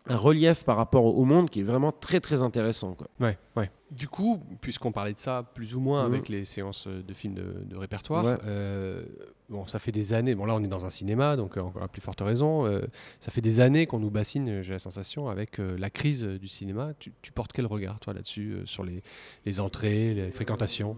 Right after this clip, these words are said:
Speaker 1: La crise, c'est, euh, c'est, c'est pas assez cyclique, c'est en dents de scie, il y en a toujours eu.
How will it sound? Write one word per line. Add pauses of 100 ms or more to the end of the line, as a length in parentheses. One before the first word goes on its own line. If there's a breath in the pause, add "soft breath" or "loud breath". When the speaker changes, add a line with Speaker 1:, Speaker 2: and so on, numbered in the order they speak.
(100)
Speaker 1:
La
crise,
c'est,
euh,
c'est,
c'est
pas
assez
cyclique,
c'est
en
dents
de
scie,
il
y
en
a
toujours
eu.